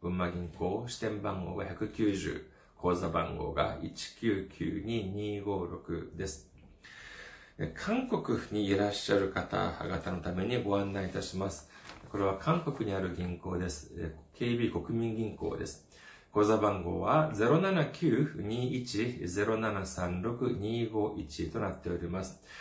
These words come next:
えー、ケービー国民銀行、ゼロ七九二一ゼロ七三六二五一です。私どもの教会はまだ財政的に自立しておりません。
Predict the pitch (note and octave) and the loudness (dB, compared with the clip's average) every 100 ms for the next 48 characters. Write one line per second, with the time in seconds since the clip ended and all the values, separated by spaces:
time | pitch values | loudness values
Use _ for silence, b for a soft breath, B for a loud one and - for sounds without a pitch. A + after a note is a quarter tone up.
0 | B B B - - - A2+ G#2+ G#2 F#2+ | B B B -8 -6 0 4 4 4 0
1 | F2 A2 A2 G#2 G#2 F2+ - F2+ B2 B2 | -2 0 0 0 -4 -4 -2 0 0 -2
2 | - G2 G2+ C3+ D3+ C#3 B2 - B2 G#2 | -4 2 4 6 6 4 2 0 4 4
3 | B2+ - - G2+ G2+ G#2 - - G#2 A#2 | 4 -2 -6 -4 -4 -4 -8 -2 0 0
4 | - F2 G2 G2 F#2+ F#2+ F2+ D#2+ F2 E2+ | -4 -4 -2 -2 -2 -2 -4 -4 -4 -4
5 | F2 G#2 A#2 B2 - F#2 G2+ G2+ F#2+ F#2 | -2 -2 0 -2 -2 -2 -2 -2 -2 -6
6 | - D2+ - E2+ D#2+ D#2+ F#2 - - - | -6 -10 -6 -4 -4 -4 -4 -4 -8 -16
7 | _ B B B B B B G#2 G#2 C3+ | _ B B B B B B 4 6 4
8 | - G3+ A3 F#3 - B2+ A#2+ A2+ A2 A#2 | 4 6 6 6 6 4 6 6 6 6
9 | A2+ G#2 G2+ - F#2 F2+ G2+ G#2 A2+ A2 | 6 4 2 -4 -4 4 6 6 4 0
10 | A2 - A2 A#2+ A#2 F#2 F2 F#2+ G2+ - | 0 -2 -2 -2 -4 -6 -4 -4 -4 -6
11 | G#2 - G#2 G2+ G#2 G2+ A2 F#2+ | -4 0 0 0 -2 0 0 -2